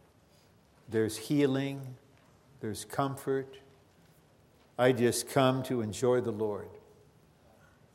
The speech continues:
Other times we come out of thirst.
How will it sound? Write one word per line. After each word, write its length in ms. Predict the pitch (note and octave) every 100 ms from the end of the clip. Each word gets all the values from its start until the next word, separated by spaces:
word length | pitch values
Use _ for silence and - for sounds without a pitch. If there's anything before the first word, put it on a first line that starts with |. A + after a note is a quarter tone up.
| _ _
Other 260 | B2 D#3 F#3
times 540 | - D3+ C3+ C3+ A#2+
we 120 | A2+ A2+
come 380 | - C3 B2 C3
out 200 | A#2+ A2+
of 140 | G#2
thirst. 760 | - - - C3+ F#2+ - - -